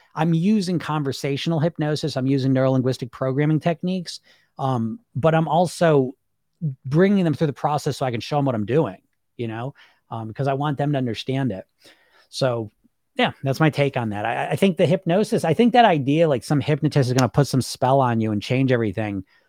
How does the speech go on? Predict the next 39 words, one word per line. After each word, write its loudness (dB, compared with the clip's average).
I 2
think 2
is 2
a, 0
it -8
ruins 4
the -2
therapy -4
anyways, -8
um, -10
in -6
my -4
opinion, -14
you -16
know? -10
Um, -10
yeah. -2
Oh, 4
good. 6
I'm, 0
I'm -2
glad 4
that 0
helps -2
you. -12
Um, -4
but 8
I 10
think, 6
you 6
know, 8
like, 6
once 6
you 4
understand 6
your 6
own 6
mind, 2
'cause, 4